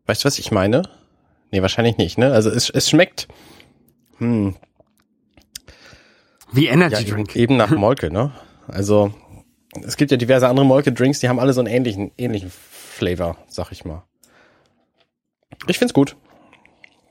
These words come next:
Speaker 2: Ja, kann man wohl trinken.
Speaker 1: Ja. Außerdem trinke ich hier noch einen Cocktail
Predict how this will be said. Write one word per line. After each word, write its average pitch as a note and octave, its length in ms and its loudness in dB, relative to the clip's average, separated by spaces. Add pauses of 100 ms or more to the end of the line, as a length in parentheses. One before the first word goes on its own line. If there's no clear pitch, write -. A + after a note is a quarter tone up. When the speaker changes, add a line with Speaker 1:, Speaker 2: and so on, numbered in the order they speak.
(120)
Speaker 2:
Ja, G#2+ 240 -6 (720)
kann C#3+ 140 -2
man C#3+ 160 2
wohl C#3 80 2
trinken. A2+ 340 -6 (1080)
Speaker 1:
Ja. G2+ 160 -4 (680)
Außerdem E3 340 2
trinke D#3+ 220 0
ich D3 60 -4
hier D#3+ 100 4
noch D3+ 120 2
einen C#3 120 0
Cocktail F2+ 440 -2